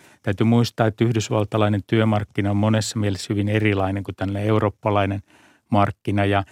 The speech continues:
ja ennen kaikkea sitten yhdysvaltalainen eläkejärjestelmä on hyvin erilainen kuin, kuin jossa, jo,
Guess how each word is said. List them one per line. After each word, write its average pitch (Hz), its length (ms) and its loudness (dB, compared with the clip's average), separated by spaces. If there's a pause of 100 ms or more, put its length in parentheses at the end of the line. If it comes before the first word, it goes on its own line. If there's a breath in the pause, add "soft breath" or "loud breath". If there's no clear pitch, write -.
(220 loud breath)
ja 104 200 0
ennen 104 240 2
kaikkea 104 400 0
sitten 110 300 -2
yhdysvaltalainen 104 880 0
eläkejärjestelmä 98 1120 0
on 95 140 -2
hyvin 98 240 -2
erilainen 95 600 -4
kuin, 92 220 -8 (420 soft breath)
kuin 104 240 -6 (520 soft breath)
jossa, 101 300 -2 (160)
jo, 117 300 -4